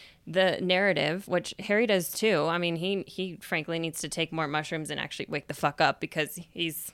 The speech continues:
perpetuating this fucking narrative that I don't agree with. Um, and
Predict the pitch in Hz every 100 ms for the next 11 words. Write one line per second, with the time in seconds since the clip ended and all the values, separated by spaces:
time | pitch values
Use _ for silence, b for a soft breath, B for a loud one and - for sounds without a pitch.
0 | - - 170 185 175 175 165 165 156 151
1 | - 156 - 151 151 151 151 143 156 160
2 | 160 156 160 147 165 175 - B B B
3 | B B 185 185 175 165 156 135 - 185
4 | 180 170 165 165 -